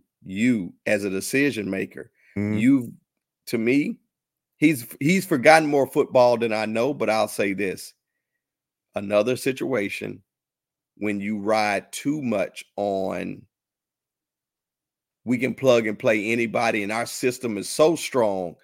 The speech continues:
Speaker 2: Right.
Speaker 1: that we don't have to re-, re-, reload
Speaker 2: Mm-hmm.
Speaker 1: and re-, and, and, and, and regroup.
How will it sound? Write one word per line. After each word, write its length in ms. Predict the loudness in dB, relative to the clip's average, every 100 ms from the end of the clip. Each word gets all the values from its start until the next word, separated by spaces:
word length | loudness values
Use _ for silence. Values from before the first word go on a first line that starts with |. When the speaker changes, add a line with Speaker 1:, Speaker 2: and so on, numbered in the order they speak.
| _ -4
Speaker 2:
Right. 240 | -2 0 0
Speaker 1:
that 280 | -2 -2
we 200 | -2 0
don't 300 | 2 2 2
have 340 | 0 2 2 -2
to 440 | -6 -4 -4 -8 -12 _ _ _ _
re-, 560 | -12 -2 0 2 0 -6 _
re-, 600 | -6 -2 0 0 -2 -6 _
reload 920 | -10 -6 -4 -2 2 4 4 0 -4 -14 _ _ _ _ _ _ -6
Speaker 2:
Mm-hmm. 120 | -2
Speaker 1:
and 240 | -2 -2
re-, 180 | -4 -4 -4
and, 220 | -4 -4
and, 240 | -6 -6 -8 -4
and, 340 | -2 -2 -6 -6
and 360 | -4 -4 -4 -4
regroup. 560 | -4 -2 -2 -2 -4